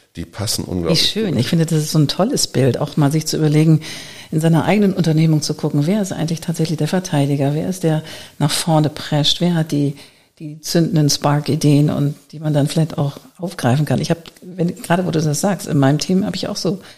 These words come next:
Speaker 2: unterschiedliche Positionen, die
Speaker 1: Mhm.
Speaker 2: besetzt sind und wäre auch noch mal eine Idee zu gucken, wer fehlt denn eigentlich noch?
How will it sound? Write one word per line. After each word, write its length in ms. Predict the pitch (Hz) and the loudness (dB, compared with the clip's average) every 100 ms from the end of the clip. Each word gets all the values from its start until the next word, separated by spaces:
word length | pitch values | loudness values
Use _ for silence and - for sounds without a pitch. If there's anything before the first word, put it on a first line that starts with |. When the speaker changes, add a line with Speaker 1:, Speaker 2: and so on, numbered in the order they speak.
| - 98 | -20 -2
Speaker 2:
unterschiedliche 720 | 202 180 165 165 160 151 156 | 2 4 4 2 2 2 0
Positionen, 920 | 156 185 180 175 - 196 196 180 160 160 | 0 0 2 0 0 2 4 4 4 4
die 100 | 170 | 2
Speaker 1:
Mhm. 60 | |
Speaker 2:
besetzt 360 | 156 151 147 - | 2 2 0 0
sind 180 | 165 185 | 0 2
und 240 | 170 160 - - - _ _ _ _ - | 2 0 -4 -18 -20 _ _ _ _ -4
wäre 140 | 156 | 0
auch 40 | 139 | 2
noch 120 | 170 | 2
mal 80 | 170 | 2
eine 100 | 160 | 2
Idee 220 | 165 165 | -2 -4
zu 140 | - | -4
gucken, 380 | - 165 160 151 | 0 0 2 2
wer 140 | 147 | 2
fehlt 280 | 147 202 220 | 2 4 4
denn 140 | 139 127 | 2 0
eigentlich 320 | 180 185 156 | 0 0 0
noch? 200 | 131 | 0